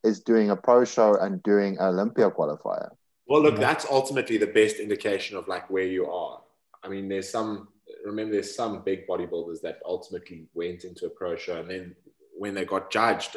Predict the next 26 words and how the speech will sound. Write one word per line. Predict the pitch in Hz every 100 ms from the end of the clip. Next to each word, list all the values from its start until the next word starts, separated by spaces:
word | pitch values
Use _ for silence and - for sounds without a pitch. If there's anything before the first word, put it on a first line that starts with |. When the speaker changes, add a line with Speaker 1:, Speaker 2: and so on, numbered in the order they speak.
| 90
Speaker 2:
as | 90
a |
pro, | - 101 90
like, | 76 76 _ _ 98
everything | 107 98 90 80
changed. | - 82 69 - - _ _ _ - 165 - _ _ _ _ -
Speaker 1:
Yeah, | 120 78 - _ _ -
because | 139 165
remember, | 170 202 180
Speaker 2:
Everything. | 160 170 131
Speaker 1:
then | -
you're, | 165 175 _ _
you're | 139 160
up | 165
against | 170 175 123
the |
best | 131 147
of | 123
the |
best. | 107 87 73 - _ _ -
No | 123
one's | 151 165
Speaker 2:
Yeah. | -
Speaker 1:
coming | 151 139
in | 131 123
with | 117